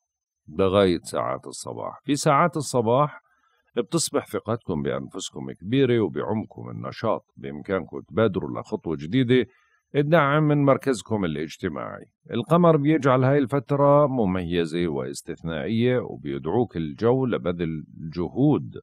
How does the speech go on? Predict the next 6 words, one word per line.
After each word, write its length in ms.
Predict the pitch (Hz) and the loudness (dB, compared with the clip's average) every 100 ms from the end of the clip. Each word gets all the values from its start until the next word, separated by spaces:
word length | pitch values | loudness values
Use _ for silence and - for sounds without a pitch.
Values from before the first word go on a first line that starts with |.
| _ _ _ _ _ - | _ _ _ _ _ -2
من 320 | 107 123 87 - | 2 2 0 -2
أجل 360 | 117 87 71 | -4 -2 -6
إشاعة 340 | 50 - 92 65 | -8 -6 -4 -4
السلام 460 | 82 - 92 107 87 | -8 -4 0 2 0
وبلوغ 400 | 65 62 80 90 | -4 -6 -4 -4
التفاهم، 760 | 80 95 - 135 123 131 131 | -6 -8 0 2 4 2 0